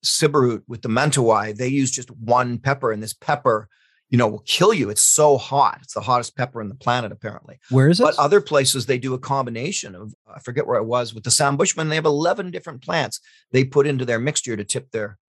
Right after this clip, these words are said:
Speaker 1: to put on their arrow tips.
Speaker 2: Crazy.
Speaker 1: And how they ever figured that out, I haven't got a clue.
Speaker 2: Potion masters from Hogwarts.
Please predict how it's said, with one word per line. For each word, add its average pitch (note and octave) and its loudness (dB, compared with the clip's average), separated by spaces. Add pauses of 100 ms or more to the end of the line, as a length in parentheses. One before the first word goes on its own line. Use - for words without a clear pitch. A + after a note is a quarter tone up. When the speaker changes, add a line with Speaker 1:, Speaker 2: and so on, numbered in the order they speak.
(240)
Speaker 1:
to A#2 -4
put C3 0
on A#2 0
their G#2+ -10 (140)
arrow B2+ -2
tips. - -18 (300)
Speaker 2:
Crazy. A#2+ 0
Speaker 1:
And A2 -4
how C#3+ 2
they C3 4
ever A2 -2
figured G#2 -10
that F#2 -12
out, - -16
I - -12
haven't - -10
got - -20
a - -20
clue. - -20 (320)
Speaker 2:
Potion D#3+ 4
masters A2+ -4
from A2 -10
Hogwarts. A#2+ -8